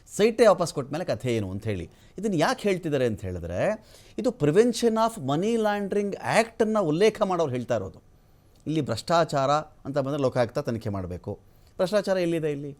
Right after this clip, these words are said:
ಯಾರ್ಯಾರು ಹಣ ಕೊಟ್ಟಿದ್ರು? ಅದಿಲ್ಲ. ಇಡೀ ಕೇಸೇ ಇಲ್ಲ ಅಂತಲ್ಲ, ಇ ಡಿ ವ್ಯಾಪ್ತಿ ಮತ್ತು ಲೋಕಾಯುಕ್ತದ ಪರಿಮಿತಿಯನ್ನು ಅವ್ರು ಮಾತಾಡ್ತಾ ಇದ್ದಾರೆ ಇಲ್ಲಿ.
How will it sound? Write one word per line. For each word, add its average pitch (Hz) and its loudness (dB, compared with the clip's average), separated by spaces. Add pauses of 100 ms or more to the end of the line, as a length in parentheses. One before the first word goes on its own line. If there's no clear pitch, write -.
(200)
ಯಾರ್ಯಾರು 147 6
ಹಣ 127 -2
ಕೊಟ್ಟಿದ್ರು? 120 -8 (160)
ಅದಿಲ್ಲ. 110 -2 (580)
ಇಡೀ 240 6
ಕೇಸೇ 277 10
ಇಲ್ಲ 254 6
ಅಂತಲ್ಲ, 180 6 (300)
ಇ 208 8
ಡಿ 302 12
ವ್ಯಾಪ್ತಿ 254 8
ಮತ್ತು 214 2
ಲೋಕಾಯುಕ್ತದ 190 4
ಪರಿಮಿತಿಯನ್ನು 214 4
ಅವ್ರು 156 2
ಮಾತಾಡ್ತಾ 120 -2
ಇದ್ದಾರೆ 90 -8
ಇಲ್ಲಿ. - -20